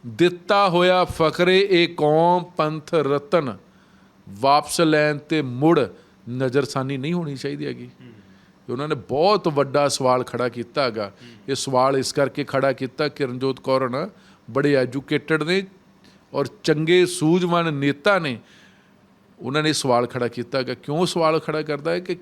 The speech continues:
Speaker 1: ਸੁਖਬੀਰ ਸਿੰਘ ਬਾਦਲ ਡਿਪਟੀ ਸੀ ਐਮ ਸੀ, ਸ਼੍ਰੋਮਣੀ ਅਕਾਲੀ ਦਲ ਦੀ ਸਰਕਾਰ ਸੀ।
Speaker 2: ਹੂੰ।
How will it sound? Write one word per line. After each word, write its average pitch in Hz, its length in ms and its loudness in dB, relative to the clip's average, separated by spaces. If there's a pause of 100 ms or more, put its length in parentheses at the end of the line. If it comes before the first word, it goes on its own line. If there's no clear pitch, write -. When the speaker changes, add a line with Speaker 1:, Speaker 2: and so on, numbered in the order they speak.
Speaker 1:
ਸੁਖਬੀਰ 139 320 -4
ਸਿੰਘ 151 160 -8
ਬਾਦਲ 147 280 0
ਡਿਪਟੀ 127 320 -8
ਸੀ 120 200 -12
ਐਮ 113 100 -12
ਸੀ, - 200 -18 (1000)
ਸ਼੍ਰੋਮਣੀ 156 460 0
ਅਕਾਲੀ 156 300 2
ਦਲ 170 160 2
ਦੀ 208 120 -6
ਸਰਕਾਰ 120 520 -2
ਸੀ। 110 160 -16
Speaker 2:
ਹੂੰ। 120 400 -20